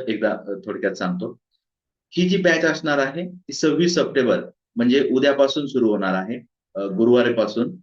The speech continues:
अ, त्यामध्ये बावन्न दिवस हे आम्ही तुम्हाला सब्जेक्ट वाईज, पाच सब्जेक्ट आहेत, हिस्ट्री, जिओग्राफी, पॉलिटी, इकॉनॉमिक्स आणि सायन्स, याला बावन्न दिवसामध्ये डिव्हाइड केलेलं आहे आणि करंट डेली करणं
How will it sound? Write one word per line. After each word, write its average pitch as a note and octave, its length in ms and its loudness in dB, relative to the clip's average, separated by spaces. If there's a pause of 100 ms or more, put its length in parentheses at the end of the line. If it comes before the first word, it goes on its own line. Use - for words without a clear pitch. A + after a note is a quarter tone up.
(380)
अ, F#2+ 300 4 (340)
त्यामध्ये D3 580 2 (380)
बावन्न C#3 580 0
दिवस D#3 500 0 (160)
हे B2+ 80 -4
आम्ही A#2+ 300 0
तुम्हाला A#2+ 460 -4 (300)
सब्जेक्ट C3+ 500 -2
वाईज, G2 320 0 (100)
पाच A2+ 260 -2
सब्जेक्ट A2 440 -6
आहेत, G#2+ 200 -6 (100)
हिस्ट्री, A2+ 420 -4
जिओग्राफी, G#2 640 0
पॉलिटी, G2 400 -2
इकॉनॉमिक्स G#2+ 640 -8
आणि G#2 120 -6
सायन्स, G2 500 -4 (400)
याला A2+ 140 4
बावन्न A#2 400 2
दिवसामध्ये A#2 480 0
डिव्हाइड G2+ 380 -2
केलेलं F#2+ 220 -2
आहे G2 220 -8 (320)
आणि A#2 180 -4
करंट C3+ 380 0
डेली A#2 260 2
करणं A2+ 360 -2